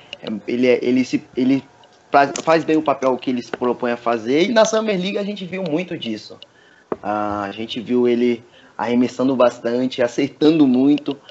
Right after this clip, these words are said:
é, organizando a defesa. É, tinha, tinham jogadas que, que o, o Okaro White e o, o Ban já estavam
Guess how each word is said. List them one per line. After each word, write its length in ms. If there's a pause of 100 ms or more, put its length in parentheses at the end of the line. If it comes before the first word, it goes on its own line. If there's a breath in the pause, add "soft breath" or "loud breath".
(200 loud breath)
é, 460
organizando 640
a 60
defesa. 720 (500 loud breath)
É, 460 (140)
tinha, 520
tinham 180
jogadas 460
que, 380 (480 soft breath)
que 240
o, 640
o 60
Okaro 440
White 360
e 120
o, 280
o 60
Ban 200
já 80
estavam 340